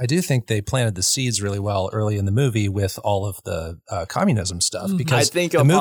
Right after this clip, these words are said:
Speaker 1: movie wants
Speaker 3: rewatching, I'm gonna, I'm gonna get a lot
Speaker 1: Yeah.
Speaker 3: more out of it.
Speaker 1: The movie kind of becomes about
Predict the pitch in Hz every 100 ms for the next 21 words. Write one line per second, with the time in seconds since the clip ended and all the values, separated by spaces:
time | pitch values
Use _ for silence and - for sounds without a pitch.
0 | - 131 139 117 113 113 101 110 113 101
1 | 98 - 123 120 113 117 - 131 117 110
2 | 113 131 131 98 95 85 - - 127 135
3 | 156 175 - 120 123 123 - 107 110 120
4 | 104 104 107 117